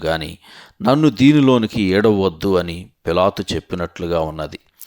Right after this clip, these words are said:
అయినను వారు వెనక, "ఆయనను సంహరించుము, సంహరించుము, సిలువ వేయుము" అని పట్టుపట్టారు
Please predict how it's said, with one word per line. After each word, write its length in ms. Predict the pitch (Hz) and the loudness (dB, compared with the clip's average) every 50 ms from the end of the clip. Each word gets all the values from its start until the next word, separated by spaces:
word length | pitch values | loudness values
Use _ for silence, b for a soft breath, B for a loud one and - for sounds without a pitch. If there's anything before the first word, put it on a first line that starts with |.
| B B B B B _ | B B B B B _
అయినను 540 | - 92 110 120 123 127 120 113 110 104 98 | 0 2 2 2 2 2 2 2 0 0 0
వారు 460 | 90 90 87 87 87 92 101 104 - - - | 2 2 0 0 0 -4 -6 -8 -10 -14 -10
వెనక, 560 | 85 85 87 92 92 - - 95 92 98 101 - - _ _ _ - | -8 -6 -6 -6 -6 -6 -6 -4 -2 -2 -4 -6 -8 _ _ _ -4
"ఆయనను 400 | 87 90 95 90 90 87 85 85 | -2 -2 -2 -2 -4 -6 -6 -4
సంహరించుము, 1000 | - - 90 85 87 95 104 110 110 107 107 101 - - 95 92 92 95 98 | -4 -4 -2 -4 -4 -4 -2 0 0 0 0 -2 -4 -6 -6 -4 -4 -4 -6
సంహరించుము, 1000 | 92 - - 65 73 85 80 90 90 85 85 82 - - - 80 80 80 80 87 B B B B B B B B - | -6 -6 -6 -6 -6 -6 -6 -6 -4 -4 -6 -6 -8 -10 -10 -8 -10 -12 -14 -16 B B B B B B B B -6
సిలువ 400 | - - - 151 151 165 165 165 | -2 2 2 4 6 8 8 8
వేయుము" 460 | 156 127 127 120 117 113 113 110 104 | 8 6 6 6 6 4 4 2 0
అని 180 | 101 95 95 95 | -2 -2 -2 -4
పట్టుపట్టారు 960 | 92 - - 85 - _ 110 95 87 90 85 - - 90 85 82 82 78 80 | -6 -4 -4 -4 -4 _ -4 -4 -2 -2 -4 -2 -4 -4 -4 -2 -4 -6 -8